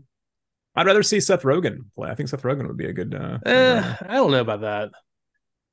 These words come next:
Speaker 2: I, I, you know, like, I don't, I don't know. Uh, I, I don't, I don't get this. The, I, whenever I see Seth Rogen, I can't get it past, like, Pineapple Express stoner humor.
Speaker 1: Yeah, I think, I think that works. I,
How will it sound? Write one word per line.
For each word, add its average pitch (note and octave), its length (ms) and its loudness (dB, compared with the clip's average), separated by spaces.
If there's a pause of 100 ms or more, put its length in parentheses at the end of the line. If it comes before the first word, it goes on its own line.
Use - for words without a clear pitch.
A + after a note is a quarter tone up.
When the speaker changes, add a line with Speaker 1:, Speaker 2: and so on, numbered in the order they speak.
(200)
Speaker 2:
I, E3+ 200 2
I, D3 80 2
you E3+ 140 6
know, E3 60 6
like, D#3+ 200 4
I E3 40 2
don't, D#3+ 160 0
I D#3 60 -4
don't E3 160 2
know. B2+ 220 2
Uh, A2+ 140 -4 (920)
I, C#3 180 -6
I - 20 0
don't, F#3+ 160 2
I E3 60 -2
don't A3+ 180 4
get D#3 120 0
this. D3+ 200 -8
The, C#3+ 380 -8 (220)
I, - 200 -8
whenever A#3+ 240 6
I A#3 40 6
see G#3+ 200 4
Seth F3 240 2
Rogen, D#3+ 320 2
I C3+ 80 -4
can't E3+ 260 -2
get D#3+ 120 0
it D#3 80 -6 (180)
past, C#3+ 420 -4
like, C3 320 -4
Pineapple C#3+ 320 -2
Express C3+ 500 -2
stoner C3 440 -4
humor. D#3+ 360 -2 (840)
Speaker 1:
Yeah, G3+ 340 2
I E3 60 6
think, F3+ 160 4
I D#3+ 80 6
think E3+ 140 0
that D3 100 2
works. C#3 240 2
I, C#3+ 220 2